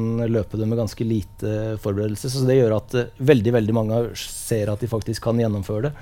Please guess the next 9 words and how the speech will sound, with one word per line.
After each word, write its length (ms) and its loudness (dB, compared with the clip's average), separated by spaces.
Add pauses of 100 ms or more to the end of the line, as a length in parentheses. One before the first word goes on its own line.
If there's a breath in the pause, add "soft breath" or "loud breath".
(1000 loud breath)
Så 180 0
Comrades 400 4
vokser 400 2
og 140 4
vokser 220 -2
og 140 2
vokser, 360 -2 (240)
eh, 800 2
og 80 0